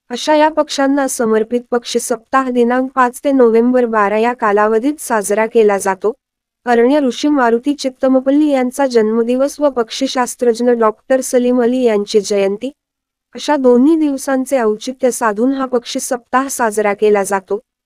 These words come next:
या पक्षी सप्ताहाच्या निमित्ताने वागदी येथे चिंचपाडा वनपरिक्षेत्र यांच्या वतीने यावर्षीही पक्षी निरीक्षणाचा उपक्रम राबवण्यात आला असून,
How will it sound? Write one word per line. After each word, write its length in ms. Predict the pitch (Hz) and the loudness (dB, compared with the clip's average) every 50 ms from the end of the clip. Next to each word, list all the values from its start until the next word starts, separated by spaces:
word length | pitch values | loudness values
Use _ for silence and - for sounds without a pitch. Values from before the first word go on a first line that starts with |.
| _ _ _ _ _ _ - | _ _ _ _ _ _ -4
या 160 | 262 262 262 | -2 -2 -2
पक्षी 380 | 262 269 269 254 247 - - 254 | 0 -2 -4 -4 -4 -4 -6 -6
सप्ताहाच्या 720 | - - 247 220 _ _ - 240 247 247 262 262 - 302 302 | -4 -4 -6 -6 _ _ -2 -2 -2 0 -2 -2 0 0 2
निमित्ताने 640 | 285 269 254 240 233 233 _ - 254 254 269 269 | 2 2 0 0 -2 -4 _ -2 -2 0 0 0
वागदी 420 | 247 226 202 196 190 202 208 247 294 | 2 0 0 0 -2 -2 -2 -2 0
येथे 300 | 294 269 247 - 247 240 | 0 0 0 0 -2 -2
चिंचपाडा 680 | - - 240 220 214 - 233 240 240 233 226 233 247 247 | 0 0 0 0 0 -4 -4 -2 0 0 2 2 2 2
वनपरिक्षेत्र 880 | 247 233 226 226 220 226 240 240 233 233 - - 226 226 - 262 262 | 2 2 0 0 0 2 2 2 2 0 0 0 0 0 0 0 0
यांच्या 460 | 247 226 208 196 190 180 - 226 226 | 0 0 0 0 -2 -4 -2 0 0
वतीने 420 | 233 247 247 254 262 262 285 294 277 | 2 2 0 0 0 0 0 0 0
यावर्षीही 680 | 233 208 202 202 214 214 220 - - 262 254 269 302 | 0 0 0 0 0 0 0 -2 -4 -4 -2 -2 -2
पक्षी 360 | 302 285 262 247 - - 285 | -2 -2 -2 -2 -4 -2 0
निरीक्षणाचा 760 | 285 277 254 240 240 233 - - 240 233 233 233 226 - 262 | 0 2 2 2 0 -2 -4 -4 -2 0 0 0 -2 0 0
उपक्रम 560 | 262 240 226 214 - 233 233 240 277 285 294 294 | 2 2 2 0 0 -2 -2 0 0 0 2 2
राबवण्यात 500 | 262 226 208 202 214 220 220 214 214 214 | 2 2 2 2 2 2 2 0 0 0
आला 220 | 202 202 208 208 | 0 2 2 2
असून, 340 | 208 196 - - 233 254 | 0 -2 -2 0 0 -2